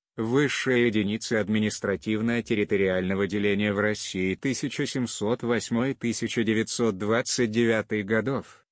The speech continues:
оформившаяся при Петре Первом в процессе организации государства.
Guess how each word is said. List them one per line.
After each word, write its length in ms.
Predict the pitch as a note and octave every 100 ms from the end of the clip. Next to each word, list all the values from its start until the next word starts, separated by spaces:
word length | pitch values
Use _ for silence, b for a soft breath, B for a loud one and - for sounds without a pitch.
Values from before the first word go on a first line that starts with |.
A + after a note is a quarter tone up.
| _
оформившаяся 1000 | A#2+ - G#2+ A2 A2+ G#2+ - C#3 B2+ G2+
при 180 | F2+ F2
Петре 460 | G#2+ G2+ - C3
Первом 460 | A#2+ B2+ A2+ A2 G#2
в 100 | -
процессе 640 | G2 F#2 - F#2 G2+ -
организации 840 | G2+ F#2 G2+ G2 F#2+ G2+ - - A2
государства. 840 | G#2 G2+ G2+ E2+ D2+ - E2+ D2+